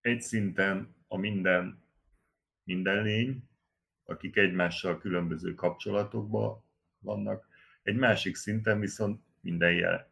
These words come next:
minden tudati jelenség, amit például most gondolunk. Különböző okokból különböző dolgokat gondolunk,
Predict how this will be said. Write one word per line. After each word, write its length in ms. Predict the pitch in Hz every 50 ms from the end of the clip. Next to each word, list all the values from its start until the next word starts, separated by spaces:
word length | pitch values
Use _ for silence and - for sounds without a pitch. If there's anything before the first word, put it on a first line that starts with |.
| _ -
minden 540 | 98 98 98 92 90 90 87 85 80 - _ _
tudati 380 | - 87 80 85 82 82 87 90
jelenség, 760 | 87 87 87 87 87 85 - - - - - - - - _ _ _ _ _
amit 260 | - 101 104 104 -
például 440 | - 101 101 95 92 92 90 92 92
most 380 | 90 85 80 - - _ -
gondolunk. 580 | - - 85 85 82 82 87 87 87 87 87 - _ _ _ _ _ _ _ - - - _ _ _ _ _ _ _ _ _ _ _ _ _ _ _ _ _ _ _ _ _
Különböző 500 | - 120 107 104 95 87 82 87 95 92
okokból 520 | 92 90 - 98 85 82 85 87 90 90 -
különböző 540 | - 120 117 117 110 104 101 92 104 98
dolgokat 520 | 92 92 95 87 92 87 - 90 90 80 82
gondolunk, 540 | 87 87 87 85 87 87 87 87 87 85